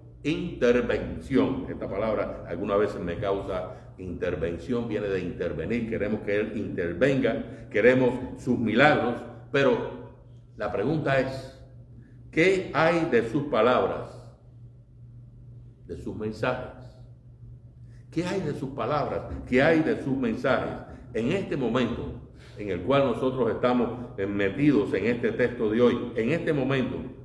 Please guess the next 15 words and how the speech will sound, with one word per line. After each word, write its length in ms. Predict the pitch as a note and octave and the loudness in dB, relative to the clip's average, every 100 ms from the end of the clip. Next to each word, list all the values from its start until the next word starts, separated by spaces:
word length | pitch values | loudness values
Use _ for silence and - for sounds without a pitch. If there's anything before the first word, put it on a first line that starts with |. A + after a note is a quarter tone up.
| - | -6
y 120 | A2 | -2
en 120 | G#2+ | 0
este 220 | D3 D#3+ | 0 2
lugar, 640 | D3 C3 A2 D#2+ - - - | 2 6 4 4 -4 -10 0
nuestro 320 | B2+ D#3 D#3 | 4 4 2
Señor 360 | C#3+ B2+ C#3+ C#3 | 0 2 4 2
Jesucristo 680 | C3+ A2+ D3+ D3 B2 F#2+ | 0 -2 0 2 0 0
viene, 720 | F#2 C#3+ F#3 D#3+ C#3 - - - - - - - G#2+ | 2 4 4 2 0 -6 -14 -16 -18 -18 -20 -20 -8
ni-, 440 | A2 A2+ A2+ A#2 | -4 -4 -4 -6
viene 240 | A#2 F3+ E3+ | -2 -2 -2
precisamente 1200 | B2+ A#2+ D#3+ C#3+ A#2+ B2+ A#2 A2 F#2 - - - - - - | -4 -4 -4 -2 2 2 2 0 0 -4 -14 -16 -18 -18 -8
a 100 | G2 | -4
nosotros 640 | G2 F#2+ B2+ A#2+ A#2 A#2 - - - - - - | -4 2 2 4 -2 -6 -10 -14 -20 -20 -18 -10
a 100 | F#2+ | -6
ministrarnos, 840 | G2 F#2+ - A2+ G#2+ G2+ G#2+ - | -4 -4 0 4 4 2 -4 -6